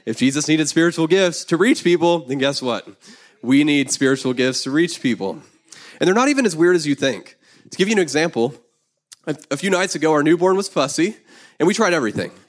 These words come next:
You guys, you know, you're shaking, and you're patting, and you're doing all this stuff, and he was still fussy, couldn't think of anything to do next. This picture dropped into my mind of him sitting in his chair next to our bed. And my first thought was, "That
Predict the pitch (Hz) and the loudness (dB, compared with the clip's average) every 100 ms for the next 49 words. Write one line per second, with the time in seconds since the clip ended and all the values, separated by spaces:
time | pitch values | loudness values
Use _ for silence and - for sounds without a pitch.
0 | - 160 160 127 117 107 113 107 - 127 | -2 0 0 -2 -4 -8 -16 -14 -4 -4
1 | 160 165 165 143 104 147 165 - 151 110 | -2 -2 -2 -4 -6 -2 -2 -2 -4 -4
2 | 107 160 160 156 151 - 151 151 120 156 | 0 2 4 2 0 0 -2 -2 0 0
3 | 135 160 143 147 147 147 170 156 165 143 | 0 -2 0 0 0 -2 -2 -2 -2 0
4 | 151 147 156 139 135 147 147 143 - - | 0 0 -2 -4 -2 0 0 -2 -8 -18
5 | - - 151 - 202 180 151 156 156 143 | -16 -4 -4 -2 -2 0 0 0 0 -2
6 | 156 143 156 151 127 - 135 - 151 143 | 0 2 2 2 0 0 -2 0 0 2
7 | 160 160 - 160 139 135 131 127 113 123 | 2 0 -2 -2 0 -2 -4 -2 -2 0
8 | 113 90 - - - 143 147 175 - 170 | -2 -6 -18 -12 -2 -2 2 0 2 0
9 | 143 135 | 2 -2